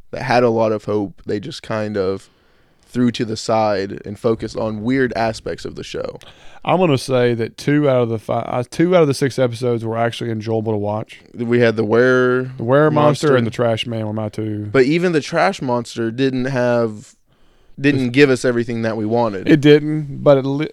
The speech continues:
Speaker 2: at least I got something that was paranormal. We got to see it a lot. Really cool special effects, people getting killed, different, you know, shaking up the game.
Speaker 1: Yeah, I mean, it was interesting. And
Speaker 2: And
Speaker 1: it
Speaker 2: they
Speaker 1: was
Speaker 2: actually investigated something from start to finish,
Speaker 1: They
Speaker 2: and it
Speaker 1: did.
Speaker 2: had closure, you know, to a point, of course.
Speaker 1: We got
Speaker 2: In
Speaker 1: the one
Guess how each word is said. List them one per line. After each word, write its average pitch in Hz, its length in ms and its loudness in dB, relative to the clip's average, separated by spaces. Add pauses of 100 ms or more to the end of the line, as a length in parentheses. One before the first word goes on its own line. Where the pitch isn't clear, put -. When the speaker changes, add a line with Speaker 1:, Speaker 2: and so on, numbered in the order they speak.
Speaker 2:
at 135 200 -2
least 175 400 6
I 143 100 8
got 139 280 6
something 135 560 -2
that 123 200 0
was 120 560 -4 (100)
paranormal. 131 880 2
We 127 100 -6
got 147 120 0
to 127 60 -8
see 160 240 2
it 143 60 6
a 131 80 4
lot. 113 380 0 (260)
Really 180 280 8
cool 156 200 4
special 131 300 0
effects, 120 380 -6
people 180 260 -2
getting 139 240 -4
killed, 127 540 -2
different, 147 440 -2
you 147 60 -2
know, 135 160 -2
shaking 170 340 -2
up 147 120 -4
the 131 80 -4
game. 127 160 2
Speaker 1:
Yeah, 113 260 6
I 120 60 -2
mean, 135 160 4
it 165 40 6
was 185 140 8
interesting. 147 460 4
And 139 80 2
Speaker 2:
And 147 100 6
Speaker 1:
it 135 120 6
Speaker 2:
they 151 60 8
Speaker 1:
was 170 40 8
Speaker 2:
actually 160 240 4
investigated 135 760 2
something 135 240 -2
from 117 160 -8
start 127 340 2
to 117 80 -6
finish, 123 380 -2
Speaker 1:
They 113 120 4
Speaker 2:
and - 80 2
it 113 40 2
Speaker 1:
did. - 40 4
Speaker 2:
had 143 200 4
closure, 127 640 0 (1040)
you 131 100 -6
know, 120 240 -2
to 135 200 -2
a 117 40 0
point, 113 400 0
of 107 80 -12
course. 113 340 -6
Speaker 1:
We 123 120 -2
got 135 160 6
Speaker 2:
In 147 60 0
Speaker 1:
the - 40 2
one 123 40 6